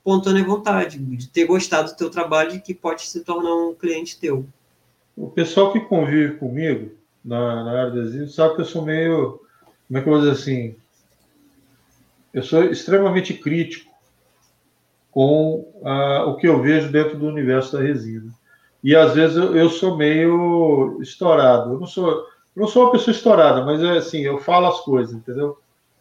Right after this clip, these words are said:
Speaker 2: Então, é, você tá falando isso daí, né? É, eu vejo muita gente, por exemplo,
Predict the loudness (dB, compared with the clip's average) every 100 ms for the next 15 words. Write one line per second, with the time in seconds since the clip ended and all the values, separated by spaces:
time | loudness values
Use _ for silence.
0 | _ _ _ _ _ 0 4 6 6 4
1 | 2 -2 -8 -16 _ _ _ _ -10 -4
2 | -2 -2 0 0 2 2 0 -6 -12 -12
3 | 2 2 6 4 2 -2 2 6 6 4
4 | -2 -18 _ -12 -8 -8 -12 _ _ _
5 | _ _ _ -8 -4 -2 0 2 2 4
6 | 2 2 2 2 2 0 -2 -2 0 0
7 | -2